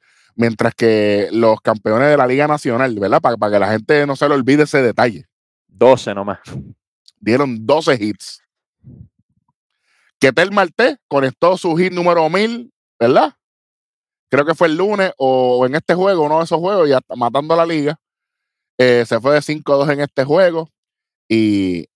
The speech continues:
Speaker 1: oye, Geraldo con L, Perdomo, se fue de
Speaker 2: Geraldo
Speaker 1: cuatro dos.
Speaker 2: Perdomo.
Speaker 1: Me encanta Perdomo, no voy a, no voy, no voy a mentir. Aunque tuvo, tuvo que salir de juego porque se lastimó, creo que una rodilla.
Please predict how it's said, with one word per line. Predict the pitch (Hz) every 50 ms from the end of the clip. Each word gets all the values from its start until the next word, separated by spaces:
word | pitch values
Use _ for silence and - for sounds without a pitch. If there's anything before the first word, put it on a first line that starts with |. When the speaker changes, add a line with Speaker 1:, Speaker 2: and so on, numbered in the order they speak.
| _ _ _
Speaker 1:
oye, | 92 101 117 135 135 113 95 98 - _ _ _ _ _
Geraldo | - 117 117 123 123 131 147 170 180 175 170 151 143 135 123 117 113 113 98 95 _ _
con | - 110 101 110
L, | 127 123 101 85 82 - _ _ _ _ _ _ _ _ _ _ _ _
Perdomo, | - 107 104 95 98 131 143 135 117 123 160 - - _ _ _ _ _
se | _ - 85
fue | 80 101 110
de | 117 -
Speaker 2:
Geraldo | 107 110 113 127 139 143 147 135
Speaker 1:
cuatro | 139 147
dos. | 143
Speaker 2:
Perdomo. | 143 135 127 117 110 104 95 - - - _ _ _ _
Speaker 1:
Me | 113 117
encanta | 110 104 98 - 123 131 127 - 131
Perdomo, | 123 120 101 92 92 98 95 90 92
no | 95 101
voy | 113 123 127
a, | 120 117 - -
no | 113 113 117
voy, | 127 135 127
no | 123 123 120
voy | 131 143 143
a | 143
mentir. | 135 117 98 - - 95 87 78 - _ _ _ _
Aunque | - 160 185 196 190 - - 151 160 - _ _ _ _ _ _ _ _ _ _ _
tuvo, | 110 110 117 127 127 131 131 127 123 120 117 110
tuvo | - 117 120 123
que | 131 127
salir | - 127 127 131 127
de | 123
juego | 127 135 139 139 123
porque | 104 110 101 104 98
se | - 101
lastimó, | 101 101 - 101 90 92 104
creo | 110 113 104
que | 113
una | 113 113 113
rodilla. | 117 110 107 123 139 143 131 123 117 120